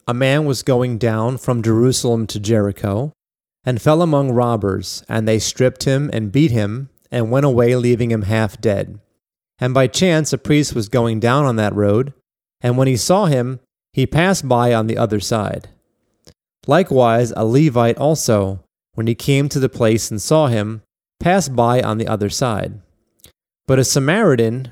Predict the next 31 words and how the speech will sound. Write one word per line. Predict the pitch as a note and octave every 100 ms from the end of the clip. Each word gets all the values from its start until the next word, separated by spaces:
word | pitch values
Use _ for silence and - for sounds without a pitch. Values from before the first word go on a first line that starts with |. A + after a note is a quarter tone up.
| -
who | B2
was | A#2+
on | A#2+ C3
a | C#3+
journey | A2+ A2 G#2 G#2+ B2+ - _ _ _
came | E3+ F#3
upon | E3+ C#3 A#2 A2
him, | A2+ D#3 - _ _
and | B2 B2+
when | C3
he |
saw | B2+ E3 G3
him, | D#3 A#2 C#3 C3+
he | - B2+
felt | - A2 G2
compassion, | G2+ G#2+ G#2 F#2+ - F#2+ G2+ _ - _ _ _
and | A#2 A2+
came | D3 D3+ C#3
to | C3
him | B2 A#2+ A2+
and | G#2+ G2
bandaged | A2+ A#2+ B2+ B2 B2
up | A2+
his | B2+ A#2+
wounds, | G#2 G#2 B2 - - _ _ _ _
pouring | - C#3 C#3+ C#3+
oil | B2+ B2 C3+ C#3
and | A2+ G#2+
wine | A#2 C3 B2
on | G2+ G2+
them. | G2 F#2+